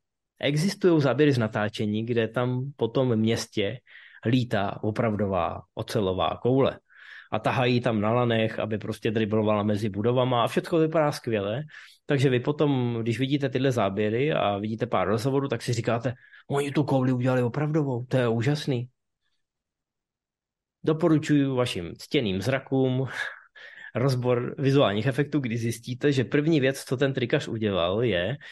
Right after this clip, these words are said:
že se podíval na tu kouli a řekl si, „Hm, to je hezká koule, ale málo rotuje,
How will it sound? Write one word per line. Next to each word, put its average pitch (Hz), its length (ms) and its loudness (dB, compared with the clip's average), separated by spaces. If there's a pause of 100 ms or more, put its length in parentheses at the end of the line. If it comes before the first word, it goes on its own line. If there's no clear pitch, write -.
(140)
že 120 100 -2
se 139 120 0
podíval 127 340 2
na 127 80 2
tu 123 140 -2
kouli 104 380 0
a 104 80 2
řekl 107 220 -4
si, 87 220 -6
„Hm, 147 340 0
to 127 100 0
je 131 60 4
hezká 156 340 0
koule, 90 320 0
ale 113 200 0
málo 123 280 2
rotuje, 170 380 0